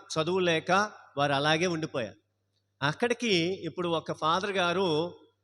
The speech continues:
ఆయన కెన్యాలో, ఉగాండాలో పనిచేశారు, ఆర్పివి ప్రసాద్ ఫాదర్ గారు.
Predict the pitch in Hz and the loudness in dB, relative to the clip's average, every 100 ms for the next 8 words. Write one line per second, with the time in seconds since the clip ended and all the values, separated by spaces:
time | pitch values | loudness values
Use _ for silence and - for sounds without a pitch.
0 | - 131 139 139 131 123 123 - 147 170 | -10 -2 0 2 0 0 -4 -4 -2 0
1 | 175 175 160 143 156 160 165 156 147 151 | 2 0 0 0 0 0 -2 -2 -2 -2
2 | 139 143 131 139 139 151 147 143 - 131 | -2 -2 0 -2 -2 -4 -2 -4 -4 -6
3 | - 151 135 139 135 131 131 131 135 120 | -2 -2 0 -2 -2 -2 -2 0 -2 -4